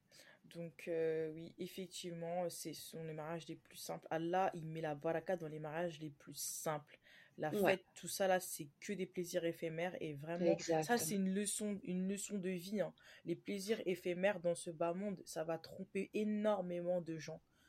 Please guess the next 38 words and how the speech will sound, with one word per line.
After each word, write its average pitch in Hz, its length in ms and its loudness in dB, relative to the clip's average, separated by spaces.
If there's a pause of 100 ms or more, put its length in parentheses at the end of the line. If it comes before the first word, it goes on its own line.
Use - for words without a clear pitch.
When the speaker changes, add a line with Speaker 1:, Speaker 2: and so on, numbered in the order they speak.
Speaker 1:
Au 160 80 -4
jour 175 180 0
du 160 120 -12
jugement, 170 520 0 (120)
il, 151 160 -10 (140)
il, - 40 -10
ce, 147 220 -10
ce - 180 -10
sera - 180 -6
trop 185 240 -8
tard 196 280 -2
pour 156 80 -2
les 151 100 -2
regrets. 147 380 -6 (360)
Donc 160 200 -6
vraiment, 190 480 2
euh, 151 180 0 (320)
f-, 156 220 -10
f-, - 20 -10
faisons 190 320 -2
attention, 175 640 -4
euh, 147 160 -4 (340)
à, 147 280 -2
à 160 40 -2
nos 156 220 -6
intentions 160 640 -4
et 156 100 2
à, 139 240 -2 (220)
à 156 100 0
ce - 80 -6
qu'on 175 220 -6
laisse 180 340 6 (100)
comme, 156 220 -6 (160)
comme 156 300 -4
trace - 420 0 (120)
ici-bas. 175 520 -2 (380)
Parce 165 180 0
Speaker 2:
Ouais. 185 100 4